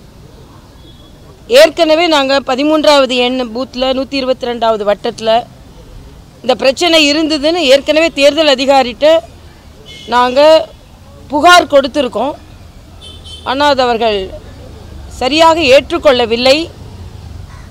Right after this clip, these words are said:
ஆனால், இப்பொழுது நடக்கும் சம்பவங்கள், இதை போல ஒரு விரும்பத்தகாத சம்பவம் அங்கே நடந்தது என்பதை உறுதி செய்து கொண்டிருக்கிறது. அங்க ஏதோ எந்த பூத்லயும் அசம்பாவிதம் நடக்கல,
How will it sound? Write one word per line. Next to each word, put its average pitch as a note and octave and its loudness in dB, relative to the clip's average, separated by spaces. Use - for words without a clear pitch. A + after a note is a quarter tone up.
ஆனால், D#4 4
இப்பொழுது F#4 0
நடக்கும் E4 2
சம்பவங்கள், D4+ 2
இதை D#4+ 2
போல D#4+ 4
ஒரு C4+ 4
விரும்பத்தகாத F4 2
சம்பவம் D#4+ 0
அங்கே C#4+ 2
நடந்தது F4+ 2
என்பதை D4+ 2
உறுதி G4+ 2
செய்து F4+ 2
கொண்டிருக்கிறது. A#3+ 0
அங்க D4 4
ஏதோ E4+ 6
எந்த D4+ 4
பூத்லயும் D#4 0
அசம்பாவிதம் C#4+ 0
நடக்கல, B3 2